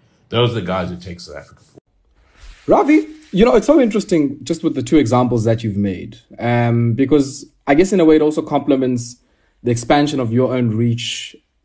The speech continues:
Speaker 2: into many townships. I mean, through your hubs in places like Tembisa, uh, which in effect give a training leg that is closer to where these young people are in many of their communities. Talk to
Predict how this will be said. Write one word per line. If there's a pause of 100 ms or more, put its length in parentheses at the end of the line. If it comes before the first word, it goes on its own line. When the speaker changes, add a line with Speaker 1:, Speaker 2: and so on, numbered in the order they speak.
Speaker 2:
into
many
townships.
I
mean,
through
your
hubs
in
places
like
Tembisa, (440)
uh,
which
in
effect
give
a
training
leg (460)
that
is
closer
to
where
these
young
people
are
in
many
of
their
communities. (380)
Talk
to